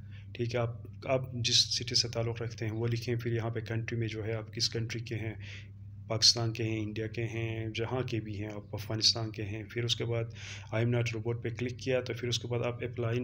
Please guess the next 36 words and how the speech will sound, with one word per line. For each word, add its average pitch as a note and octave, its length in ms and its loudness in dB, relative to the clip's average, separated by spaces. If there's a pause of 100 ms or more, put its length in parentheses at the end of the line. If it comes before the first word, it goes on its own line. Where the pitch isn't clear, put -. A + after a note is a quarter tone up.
now B2+ 220 4
पे C3+ 80 2
करेंगे, C3 320 0 (120)
आपका B2 400 2
form A#2+ 320 2 (100)
submit A2+ 360 0
होगा। A2 200 0
Submit A2+ 400 4 (160)
होने C3 180 2
के C3 120 0
बाद B2 280 0
एक B2+ 260 2
आपको B2 200 2
country, B2+ 340 0 (380)
एक C3+ 180 4
code C#3 200 10
मिलता G#2+ 400 0
है, G2 160 -4 (640)
ठीक B2 180 2
है। C3 100 4
यहाँ B2 200 4
पे C3 140 2
जब A#2+ 200 2
आपका A#2+ 240 2
form A#2 280 2
submit A2+ 460 2
होता B2+ 220 2
है B2+ 60 2
उसके B2+ 200 2
बाद B2 260 2
एक A2 160 0
code B2+ 240 2
आ A#2+ 100 4
जाता A#2 380 2
है, A#2+ 120 2
वो A#2+ 320 2